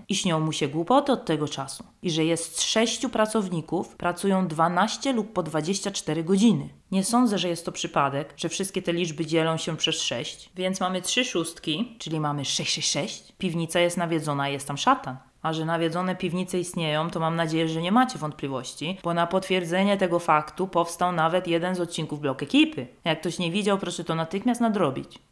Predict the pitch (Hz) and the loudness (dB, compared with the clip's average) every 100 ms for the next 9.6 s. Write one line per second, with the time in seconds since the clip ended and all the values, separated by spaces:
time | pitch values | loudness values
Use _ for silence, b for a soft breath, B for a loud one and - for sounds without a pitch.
0 | _ - 196 196 196 214 202 196 202 202 | _ -2 0 2 2 2 -2 -2 -2 -2
1 | - 196 190 180 - 165 165 202 208 190 | 0 0 0 -2 -2 0 4 4 4 2
2 | 190 185 175 175 175 170 185 180 175 196 | 2 2 2 2 -4 -2 -2 0 0 0
3 | 202 185 180 180 180 175 170 165 - 151 | 2 0 2 -2 -2 -2 0 0 -2 -2
4 | 139 139 208 - 196 170 - 165 160 160 | 2 4 4 2 0 0 0 -2 -2 -4
5 | 160 147 143 185 208 190 180 - 185 175 | -4 -2 2 0 4 2 2 0 -4 -2
6 | 170 160 156 151 160 - 151 139 208 175 | -2 -2 -4 -4 -4 -4 -2 -2 0 2
7 | 175 175 190 202 190 - 190 190 202 180 | 4 4 2 2 2 2 2 4 4 4
8 | 175 170 160 160 160 156 151 151 156 147 | 2 2 2 2 0 -2 -2 -4 -6 -6
9 | - 185 277 240 - | -6 4 4 4 -4